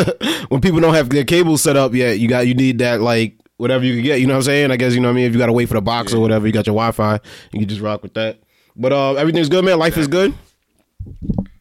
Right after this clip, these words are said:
Speaker 2: Yeah, life is good. It's trying to stay healthy, man. So, you know, I went vegan. Yesterday I had a, I f-, fell, I don't know if I fell off the wagon 'cause it's kinda on purpose,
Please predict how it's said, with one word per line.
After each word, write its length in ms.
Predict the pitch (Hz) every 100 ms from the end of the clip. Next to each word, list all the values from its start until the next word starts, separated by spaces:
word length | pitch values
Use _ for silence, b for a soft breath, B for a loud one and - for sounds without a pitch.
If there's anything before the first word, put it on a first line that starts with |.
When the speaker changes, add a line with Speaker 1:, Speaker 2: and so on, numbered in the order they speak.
| _ _ -
Speaker 2:
Yeah, 180 | 214 240
life 260 | 208 214
is 100 | 180
good. 280 | 143 185 147
It's 140 | 127 -
trying 220 | - 135
to 40 |
stay 180 | 131 147
healthy, 340 | 135 147 147 127
man. 380 | 127 131 131 131 _ _
So, 380 | - 143 135 131
you 140 | 127
know, 100 | 143
I 100 | 147 131
went 160 | 127 -
vegan. 400 | 139 151 123 110
Yesterday 420 | 135 143 123 117
I 80 | 117
had 220 | 113 107
a, 220 | 104 104 90 _ _ _ _ _ - _ _ -
I 60 | -
f-, 360 | - - 139
fell, 240 | - 156 143
I 120 | 165
don't 80 | 202
know 80 | 165
if 80 |
I 80 | 143
fell 260 | - 143 151
off 140 | 151
the 100 | 147
wagon 320 | 143 143 147
'cause 180 | 147 123
it's 200 | 113 104 -
kinda 280 | 135 139
on 220 | 127 135 131
purpose, 480 | 151 151 156 -